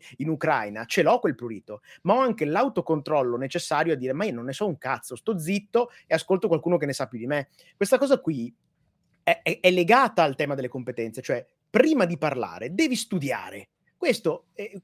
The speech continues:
e, e a prescindere dal titolo, devi informa-, devi lavorare, ma a fondo, non leggere un articoletto sul web.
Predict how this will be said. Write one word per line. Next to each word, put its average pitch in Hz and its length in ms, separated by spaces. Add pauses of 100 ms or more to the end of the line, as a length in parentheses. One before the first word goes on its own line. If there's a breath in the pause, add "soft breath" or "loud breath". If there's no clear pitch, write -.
e, 254 380
e 220 80
a 208 60
prescindere 247 420
dal 143 220
titolo, 139 280
devi 247 200
informa-, 247 420
devi 220 220
lavorare, 185 520
ma 160 160
a 165 80
fondo, 226 440
non 254 160
leggere 208 280
un 185 60
articoletto 165 500
sul 139 180
web. 107 360